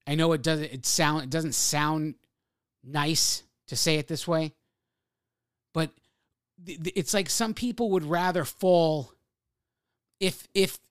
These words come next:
your weight loss journey was a, was a, uh,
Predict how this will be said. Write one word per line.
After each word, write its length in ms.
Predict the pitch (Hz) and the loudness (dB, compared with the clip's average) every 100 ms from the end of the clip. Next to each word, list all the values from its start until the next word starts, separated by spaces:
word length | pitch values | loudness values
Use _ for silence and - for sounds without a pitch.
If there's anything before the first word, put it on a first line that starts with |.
| _ | _
your 220 | 147 175 | -2 0
weight 240 | 156 208 233 | 2 2 2
loss 240 | 226 - | 0 0
journey 380 | - 170 165 139 | 0 2 2 0
was 240 | 143 127 | -2 -4
a, 120 | 131 - | -6 -8
was 240 | 156 147 135 | -6 -4 -2
a, 360 | 139 131 113 - _ _ _ _ _ _ _ _ _ | -4 -4 -8 -14 _ _ _ _ _ _ _ _ _
uh, 380 | 151 139 127 120 | -10 -8 -8 -10